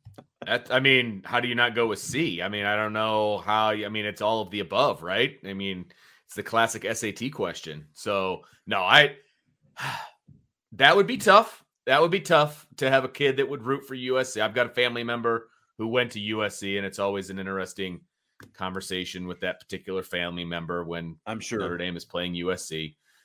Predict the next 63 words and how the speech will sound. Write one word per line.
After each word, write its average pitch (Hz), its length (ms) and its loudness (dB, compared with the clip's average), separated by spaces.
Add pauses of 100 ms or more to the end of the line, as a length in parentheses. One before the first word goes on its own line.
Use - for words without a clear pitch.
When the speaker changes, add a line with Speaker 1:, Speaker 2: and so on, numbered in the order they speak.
(180)
Speaker 1:
Uh, - 220 -10 (500)
but, 156 400 10 (1040)
you 143 140 4
know, 147 240 12
you 139 120 -6
kinda 165 240 8
gotta 170 180 12
let 170 120 8
the - 60 -10
kid 180 240 4
do 180 120 0
his 170 120 4
own 175 180 4
thing. 175 340 4
If 143 120 0
you 165 60 -2
did 160 220 4
a 151 40 2
poor 160 240 2
job 156 320 6
as 131 80 0
a 123 60 -8
parent 156 480 4
and 120 140 -4
you 131 100 0
don't 143 260 4
have 139 300 4
them, 139 320 4 (360)
you 120 120 0
know, 127 280 8
rooting 151 360 4
for 143 140 0
Notre 143 260 6
Dame 143 460 4
and 117 80 -4
they've 135 200 4
decided 127 400 -2
to 113 100 -4
go 127 180 0
to 131 80 0
the 101 100 -6
dark 113 320 2
side 110 260 0
to 101 60 -8
U 131 200 -2
S 117 140 -2
C, 196 140 -2
I 226 80 0
think 330 120 -10
you 269 60 -8
gotta 147 160 0
look 127 160 -4
in 101 80 -8
the 92 60 -8
mirror, 107 320 -8
Garen. 80 340 -10 (100)
I, 90 80 -10
I 143 120 -6
don't 190 160 -8
know 170 140 0
if 143 180 -8
that's 156 240 0
really 156 360 2